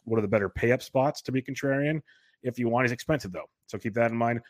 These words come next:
But Carson Wentz at fifty-five, I think we like some cheaper options better. But if you think this is a fifty point total and gets there,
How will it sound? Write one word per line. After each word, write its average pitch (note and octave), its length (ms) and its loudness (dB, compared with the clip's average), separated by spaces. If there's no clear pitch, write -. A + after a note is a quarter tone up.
But G2 100 -6
Carson D#3 320 4
Wentz E3 420 0
at B2+ 140 -4
fifty-five, D3 720 6
I A2 80 4
think C#3 240 4
we D3+ 80 6
like D3 180 8
some C#3 100 -2
cheaper C#3+ 360 2
options C3 340 0
better. B2 380 8
But B2+ 480 4
if B2 160 0
you B2+ 80 2
think B2 180 0
this A#2+ 180 -2
is B2+ 200 2
a B2 60 6
fifty A#2+ 340 -2
point B2+ 260 -2
total B2+ 340 4
and G#2+ 120 0
gets A#2+ 180 0
there, D#3 240 4